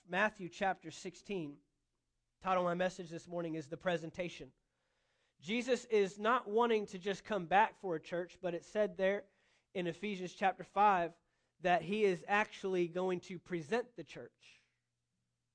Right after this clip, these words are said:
He's wanting to show the church off. You think of a, a man and wife, when they get married,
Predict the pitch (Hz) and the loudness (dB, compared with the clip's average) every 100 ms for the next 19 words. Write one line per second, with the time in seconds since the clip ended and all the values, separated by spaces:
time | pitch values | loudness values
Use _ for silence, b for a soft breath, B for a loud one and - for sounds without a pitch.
0 | _ 160 156 175 214 202 170 - 220 190 | _ -18 -6 0 0 0 -4 0 2 2
1 | - 214 180 214 214 160 _ _ _ _ | 0 -4 0 2 2 0 _ _ _ _
2 | _ _ _ _ _ _ _ _ _ _ | _ _ _ _ _ _ _ _ _ _
3 | _ _ _ _ _ _ _ _ 147 202 | _ _ _ _ _ _ _ _ -8 -2
4 | 196 202 165 180 165 156 175 156 147 180 | 0 0 0 0 0 0 -2 0 0 0
5 | 202 190 160 180 202 202 - _ _ _ | 2 0 0 4 4 2 -8 _ _ _
6 | _ _ - 170 196 180 190 165 185 196 | _ _ -6 -2 0 0 -2 0 -2 0
7 | 202 196 | 0 -2